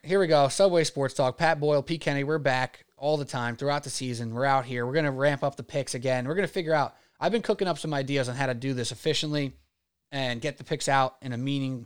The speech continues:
meaningful fashion. So we'll be back doing picks, keeping you, you know, up to speed on all things you need to know about the N F L.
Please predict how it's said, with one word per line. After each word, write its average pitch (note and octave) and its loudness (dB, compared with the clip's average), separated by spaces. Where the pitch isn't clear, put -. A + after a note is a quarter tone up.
meaningful C3+ -6
fashion. C3 -4
So B2+ -2
we'll G3 -2
be C#4 -2
back A#2+ -4
doing C#3 -6
picks, - -10
keeping E3+ -10
you, A#2 -6
you C3 -20
know, G#2+ -20
up D3+ -6
to B2 -14
speed G#2 -12
on A#2 -10
all C#3 -2
things C3 -6
you A#2+ -8
need A#2 -8
to A2+ -14
know A2 -8
about G#2+ -10
the G#2 -14
N G#2 -14
F - -16
L. B2 -6